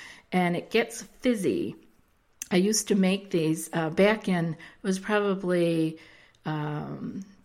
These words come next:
the late nineties or mid nineties, uh, I was growing the little kombuchas in my house. <laughs> I had so many of them, and they would, they grow to the size of the container you put them in. So I had big ones in big bowls and little ones in little bowls, and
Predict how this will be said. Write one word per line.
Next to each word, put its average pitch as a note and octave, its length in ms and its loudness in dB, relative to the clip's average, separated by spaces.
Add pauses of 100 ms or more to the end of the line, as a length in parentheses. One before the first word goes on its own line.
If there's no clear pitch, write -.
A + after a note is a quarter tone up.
the D#3 220 0
late F#3 460 2
nineties E3 880 0 (420)
or D#3 420 0
mid G3 220 6
nineties, D#3 560 0
uh, D#3+ 260 -2
I E3+ 140 2
was E3 220 0
growing G3 380 4
the E3+ 120 0
little E3 240 0
kombuchas F3 640 0
in E3 80 2
my D#3 140 2
house. D#3+ 580 -2
<laughs> - 60 0
I C#4+ 60 10
had B3+ 280 4
so A3+ 180 0
many G#3+ 360 4
of F#3 220 2
them, F#3+ 260 4 (340)
and G3+ 140 4
they G3 80 6
would, F#3 300 2
they G3 120 4
grow A3+ 380 4
to E4 160 2
the F#3 100 2
size F#3+ 400 2
of F3+ 80 -4
the F3 80 0
container F3+ 460 -2
you E3 160 -4
put A#3+ 240 -8
them F3+ 180 -2
in. D#3 200 -4
So E3+ 180 -8
I D#3+ 100 -2
had D#3 260 -6
big B3+ 220 -2
ones A#3+ 260 2
in F#3+ 120 2
big F#3+ 260 0
bowls F#3 480 -2
and D3+ 220 -4
little A3 160 0
ones G#3 240 -2
in F#3 100 -2
little F3+ 160 -2
bowls, E3+ 500 -2
and D#3 220 -2